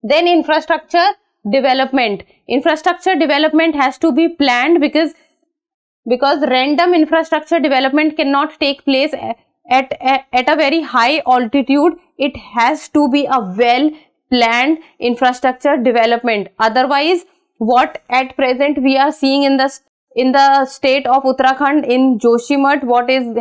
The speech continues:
happening is the subduction of houses that is taking place. So the development has to be well planned and well researched. We need to take into consideration the geographical factors.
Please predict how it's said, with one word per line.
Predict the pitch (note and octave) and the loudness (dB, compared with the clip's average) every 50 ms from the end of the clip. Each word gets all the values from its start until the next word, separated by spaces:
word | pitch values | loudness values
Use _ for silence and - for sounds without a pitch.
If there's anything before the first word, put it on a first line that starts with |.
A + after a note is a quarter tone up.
| G3+ | -4
happening | G#3 G#3+ G#3+ G#3+ - A#3+ B3 C4 C#4 D4 C#4+ - _ _ - - | -2 -2 -2 -2 -2 -2 -2 0 -2 -2 -4 -8 _ _ -8 -8
is | A#3+ G#3+ | -6 -2
the | A3 C4 | -2 -2
subduction | C4 - C4+ A3+ A3 B3+ B3+ - - D#4 D4+ | 0 -2 -2 0 0 -2 -2 0 0 0 2
of | D4+ D4+ D4+ - _ _ _ _ - | 2 0 -2 -4 _ _ _ _ 0
houses | B3 A#3 A#3 B3+ B3 - D#4 D#4+ C#4+ | 2 2 2 2 0 0 0 0 0
that | B3 C4+ B3 A#3+ C#4 | 0 0 0 0 -2
is | C#4 - | -4 -2
taking | - B3+ B3+ B3+ C4 C4+ C#4+ | -2 -4 -2 -2 -2 -2 -2
place. | - C#4 B3+ A#3+ D#4 G#4 - - _ _ _ _ _ | 0 0 0 0 0 -2 -4 -8 _ _ _ _ _
So | _ - D#4+ D4 D#4 F4+ F#4+ | _ -2 0 0 2 2 2
the | D4 D#4 D4 | 0 0 0
development | A3+ C#4 A#3 A3+ B3 B3 C#4 C#4 C#4 - D#4 D#4+ E4+ D4+ | 0 -2 0 0 0 0 0 -2 -2 -2 -2 -2 -2 -2
has | B3+ B3+ B3 C4 - - | -2 -2 -2 -2 -2 -4
to | D4 D4 | -4 -2
be | A#3 D#4 D#4+ D#4+ | 0 0 0 0
well | A#3+ A3+ A#3+ A#3 A#3+ D4 D#4+ D#4 _ _ | 0 0 0 2 2 0 0 -2 _ _
planned | - B3+ A#3 G#3+ A3+ A#3+ C4+ D#4 E4 D#4 - - _ - | -2 -2 0 0 -2 0 0 0 0 0 -2 -14 _ -8
and | - A3+ B3 A#3+ B3+ A3 | -4 -2 -2 0 0 0
well | G3+ A3+ A#3 A#3 B3 D4+ D#4 D#4 _ _ _ - | 0 0 0 2 2 0 -2 -4 _ _ _ -2
researched. | A#3 A3 A#3 B3 B3 - - D4 C4+ B3+ A#3 A3 - - - - _ _ _ - | 0 2 2 0 0 0 0 2 2 2 2 0 -4 -8 -16 -20 _ _ _ -4
We | G#3+ C4 C4+ | -2 0 2
need | D4 C#4+ C#4 D4 D#4 D4+ - | 2 2 2 2 0 -2 -2
to | - - B3 E4+ - - | -2 -2 -2 -2 -2 -2
take | A#3+ C4 C#4 C4+ | -2 0 0 -2
into | C#4+ C#4 C4+ D4 C#4+ | -2 -2 -2 -2 -2
consideration | C4 C4 A#3+ B3 A#3+ C#4 A#3+ A#3 A#3+ B3+ B3+ - - C#4+ C#4+ | -2 -2 -2 -2 -2 -2 -2 0 -2 -2 -2 -2 -2 -2 0
the | C#4+ C#4+ | 0 0
geographical | A3 A#3+ A3 A#3 A#3 A3+ A3+ - B3 A#3 C4 C4+ D#4+ D#4 | 0 0 0 0 0 -2 0 -2 -2 -2 0 0 0 0
factors. | - C#4 A#3+ A#3+ _ - - A#3 G3+ F#3+ - - - | 0 -2 -2 -4 _ -4 0 0 0 0 -2 -6 -20